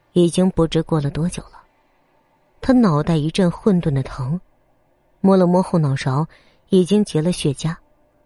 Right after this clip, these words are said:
屋里的猫狗惊慌失措地乱叫着，柜门被撬开了，鸟笼不见了。大林把店门反锁，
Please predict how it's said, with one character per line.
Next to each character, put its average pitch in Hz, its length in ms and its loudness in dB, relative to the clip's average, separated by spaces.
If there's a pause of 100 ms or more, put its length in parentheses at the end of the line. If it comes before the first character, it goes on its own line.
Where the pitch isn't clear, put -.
(760)
屋 233 180 4
里 190 100 4
的 160 100 0
猫 196 240 4
狗 151 160 -6 (440)
惊 180 240 2
慌 180 200 2
失 180 220 0
措 180 120 -4
地 160 100 -2
乱 170 180 0
叫 196 240 -2
着， - 100 -12 (960)
柜 208 140 6
门 170 180 2
被 165 120 2
撬 220 240 -2
开 147 180 -6
了， 143 140 -12 (760)
鸟 170 260 4
笼 160 200 2
不 - 120 -4
见 240 320 -2
了。 - 120 -20 (1000)
大 240 200 2
林 220 180 4
把 160 120 0
店 185 200 0
门 175 120 2
反 180 240 -2
锁， - 220 -6